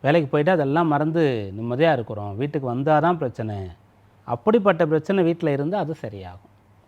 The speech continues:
வீட்ல வயசானவங்க ஒருத்தங்க இருக்காங்க, அவங்களுக்கு உடம்பு சரியில்லாம போயிட்டே இருக்கு. குடும்ப நபர்கள் எல்லாரும் அதை சார்ந்து தான் சிந்திக்கிறீங்க, செயல்படுறீங்க, ஹாஸ்பிட்டல்ல வீடுமா இருக்கிறீங்க. இப்போ ஒரு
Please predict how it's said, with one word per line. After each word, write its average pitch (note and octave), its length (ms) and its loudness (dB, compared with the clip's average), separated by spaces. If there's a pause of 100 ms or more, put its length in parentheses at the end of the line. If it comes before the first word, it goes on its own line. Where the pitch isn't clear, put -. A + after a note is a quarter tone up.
(240)
வீட்ல D3+ 280 0
வயசானவங்க E3+ 560 4
ஒருத்தங்க C3 460 -2
இருக்காங்க, C#3+ 360 -2 (640)
அவங்களுக்கு D3+ 320 2
உடம்பு E3+ 200 2
சரியில்லாம D#3 320 2
போயிட்டே D#3 280 4 (160)
இருக்கு. E3 280 0 (180)
குடும்ப E3 220 0
நபர்கள் D3 420 0
எல்லாரும் F3+ 400 4
அதை D#3 200 2
சார்ந்து F3+ 420 4
தான் F#3+ 160 0
சிந்திக்கிறீங்க, D#3 540 -2 (120)
செயல்படுறீங்க, C#3+ 540 -2 (100)
ஹாஸ்பிட்டல்ல C#3 460 -2
வீடுமா C#3+ 300 0
இருக்கிறீங்க. B2+ 380 -4 (400)
இப்போ - 220 -10
ஒரு G#2+ 80 -8